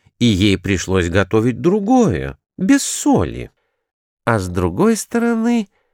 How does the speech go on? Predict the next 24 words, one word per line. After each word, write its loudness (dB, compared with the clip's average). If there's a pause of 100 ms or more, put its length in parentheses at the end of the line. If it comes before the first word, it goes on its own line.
(340)
она 2
удивилась, 0 (440)
и 2
это 0
показалось 0
ей -4
подозрительным. -4 (580)
И 0
ей 0
захотелось -4
посмотреть, -4
что 0
это -2
за -2
человек, 0 (360)
которому 2
не 4
хочется 0
соли, -8 (440)
и 4
он 2
не 4
ест -2
ее, -8